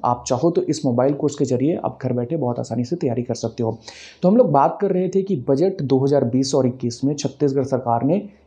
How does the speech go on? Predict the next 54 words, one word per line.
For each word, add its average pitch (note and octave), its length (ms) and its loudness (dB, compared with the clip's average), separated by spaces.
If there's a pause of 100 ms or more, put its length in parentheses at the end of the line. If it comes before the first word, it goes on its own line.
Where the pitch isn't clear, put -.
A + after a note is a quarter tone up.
(160)
कृषि, G3 520 2 (300)
इसके D3 240 0
अलावा B2+ 280 4 (340)
पशुपालन, C#3+ 680 2
इसके C3+ 200 -2
अलावा B2+ 240 2
मत्स्य B2+ 420 0
पालन C#3 340 2
और C#3+ 200 0
सिंचाई D3+ 380 0
के E3 100 -2
क्षेत्र - 280 -4
में D#3 140 0
कौन-कौन C3+ 360 -2
से C#3+ 120 -4
प्रावधान E3 520 -2 (340)
इस G#3 200 0
बजट A2 260 0
में G#3 100 0 (320)
किया B2+ 180 4
गया G#2 160 0
है। G#2+ 200 -2 (340)
तो F#3 60 2
सबसे A3 300 4
पहले F#3 240 4
मैं G3+ 100 2
यहाँ G3 100 0
पर G3+ 100 2
बात E3+ 200 2
करना F3+ 240 2
चाहूँगा F3+ 400 0 (720)
कि - 80 4
दो D3+ 160 4
हज़ार B3 260 6
उन्नीस G3 400 4
और A#3+ 60 2
बीस F#3 220 2
का A3 120 0
जब F3 160 4
बजट C#3 280 4
आया B2+ 160 4
था D#3 160 -2
तो E3+ 140 0
उसमें F#3+ 480 0
किसानों E3+ 440 0
की F#3 160 0
कर्ज D#3 280 0
माफ़ी C#3 320 2
से - 120 -2
संबंधित C3+ 480 0
प्रावधान C3 380 2
किए C#3 220 0
गए C#3 140 2
थे, D#3 160 -4